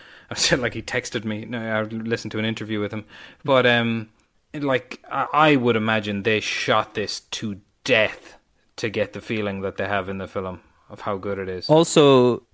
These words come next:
Speaker 2: the editing process on this film lasted for, I think it was around thirteen months.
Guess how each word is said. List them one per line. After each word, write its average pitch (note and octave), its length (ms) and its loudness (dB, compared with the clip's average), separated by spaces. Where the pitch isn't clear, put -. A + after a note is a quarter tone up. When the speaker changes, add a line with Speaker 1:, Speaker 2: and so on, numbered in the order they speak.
Speaker 2:
the C3 340 6
editing C#3 500 2
process A2+ 560 4
on A2 140 2
this A2 200 0
film A2 300 4
lasted G#2+ 520 0
for, A2 400 6
I A#2+ 80 -4
think D3 200 0
it E3 40 2
was C3+ 160 0
around A2+ 280 4
thirteen A#2 640 2
months. G#2+ 460 -2